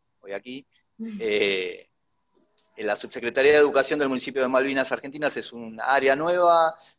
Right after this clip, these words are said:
Speaker 1: los invitamos a visitarnos, está en el segundo piso del Palacio Municipal, y es un, un área de, de puertas abiertas para proyectos y para, si, para ideas que nos puedan, que nos puedan traer, eh, cualquier, eh, cualquier profe y cualquier colega. Así que bueno,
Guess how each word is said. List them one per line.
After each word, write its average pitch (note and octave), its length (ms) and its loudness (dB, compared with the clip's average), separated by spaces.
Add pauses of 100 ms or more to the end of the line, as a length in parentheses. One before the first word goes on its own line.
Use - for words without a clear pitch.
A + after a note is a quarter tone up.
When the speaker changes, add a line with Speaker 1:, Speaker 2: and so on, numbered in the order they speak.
(160)
Speaker 1:
los A2 200 -12
invitamos A#2+ 560 -4
a A2 140 4
visitarnos, B2 640 -4
está - 160 -4
en A#2+ 80 -2
el A2 80 -4
segundo A2+ 340 -8
piso A2+ 220 -10
del G#2+ 100 -8
Palacio A#2 380 -4
Municipal, G#2+ 420 -10
y C3 60 -6
es - 120 -16
un, G2+ 460 -20 (920)
un B2+ 140 -4
área D#3+ 240 6
de, C3 320 6
de A#2+ 200 2
puertas D3+ 340 0
abiertas D#3+ 440 2
para B2+ 220 2
proyectos D3+ 600 -4
y A2+ 60 -14
para, A2+ 180 -8
si, G#2+ 280 -18
para G#2+ 220 -12
ideas C3+ 320 0
que A#2 140 -12
nos G#2+ 100 -12
puedan, G#2+ 680 -4 (480)
que G#2+ 80 -14
nos A2 140 -14
puedan A#2+ 280 -6
traer, A2+ 360 -2
eh, F#2+ 420 -6 (560)
cualquier, G#2+ 380 -12
eh, G2+ 340 -6
cualquier G#2+ 320 -14
profe A#2+ 240 -12
y - 40 -18
cualquier G2+ 340 -16
colega. F2 320 -14
Así - 140 -20
que G2+ 80 -20
bueno, F#2 160 -16